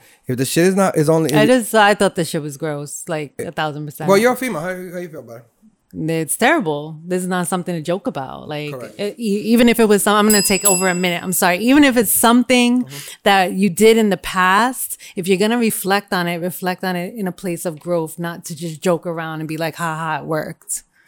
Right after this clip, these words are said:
Speaker 1: And, and y-, you're not a fucking comedian. You're just not. There's certain levels of, of things that I'll let a comedian, comedian slide with. Um,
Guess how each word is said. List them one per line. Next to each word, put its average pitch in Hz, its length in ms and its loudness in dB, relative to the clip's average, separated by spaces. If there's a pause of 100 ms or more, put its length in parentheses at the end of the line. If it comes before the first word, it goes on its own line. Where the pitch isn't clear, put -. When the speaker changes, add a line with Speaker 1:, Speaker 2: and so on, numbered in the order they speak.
(140)
Speaker 1:
And, 202 240 0
and 196 300 -4
y-, - 40 -20 (420)
you're 190 400 0
not 247 180 6
a 240 40 0
fucking 220 260 2
comedian. 185 380 -6 (320)
You're 147 140 -8
just 175 140 -4
not. 165 200 -4 (200)
There's 175 180 -2
certain 233 280 2
levels 196 280 0
of, - 200 -6 (100)
of 147 300 -4
things 170 220 -6
that 160 80 -2
I'll 143 80 -2
let 147 160 -2
a 139 40 -8
comedian, 143 540 -8
comedian 139 400 -6
slide 151 440 -4
with. 175 300 -6 (460)
Um, 127 480 -4